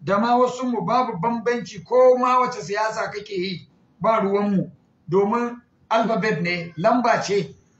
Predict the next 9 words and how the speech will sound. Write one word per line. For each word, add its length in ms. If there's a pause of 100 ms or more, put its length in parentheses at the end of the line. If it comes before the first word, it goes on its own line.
(840)
baƙaƙe 560
ne 180
kawai. 280 (1000)
Saboda 440
kowace 360
siyasa 480
kake, 340
lallai 540
al'ummanmu 640